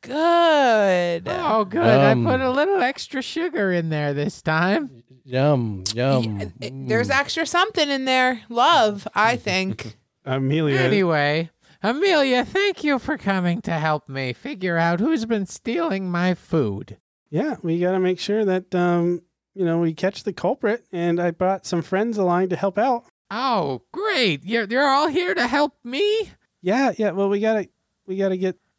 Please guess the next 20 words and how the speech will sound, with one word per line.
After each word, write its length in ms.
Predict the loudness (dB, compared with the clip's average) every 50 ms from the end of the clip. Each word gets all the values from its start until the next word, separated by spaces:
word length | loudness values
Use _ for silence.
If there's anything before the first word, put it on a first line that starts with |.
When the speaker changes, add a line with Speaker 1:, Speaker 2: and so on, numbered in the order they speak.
| _ _
Speaker 4:
Woods 320 | -4 -2 -2 -2 -2 -4
some 200 | -6 -2 -2 0
Speaker 2:
Well, 160 | 2 2 2 2
I 140 | 2 0
should 180 | -2 -2 -2 0
Speaker 4:
clothes. 240 | 2 2 2 2 2
Speaker 2:
be 60 | 0
honored 480 | 0 0 0 0 -2 -2 -6 -8 -6 -4
to 80 | -2 -2
have 380 | 0 0 0 -2 -2 -4 -10
four 340 | -6 -2 0 0 2 0 0
members 540 | 0 0 0 0 0 0 0 0 0 0 -2
of 100 | -2 -2
the 220 | -2 -2 0 0 2
Order 380 | 2 0 0 -2 -2 -4 -6
of 180 | -8 -10 -10 -8
Light 380 | -6 -4 -4 -4 -4 -6 -8
helping 760 | -8 -6 -6 -6 -6 -8 -10 -12 -10 -10 -10 -12 -12 -14 -16 -12
this 300 | -10 -8 -8 -8 -8 -10
little 360 | -8 -6 -6 -6 -6 -6 -6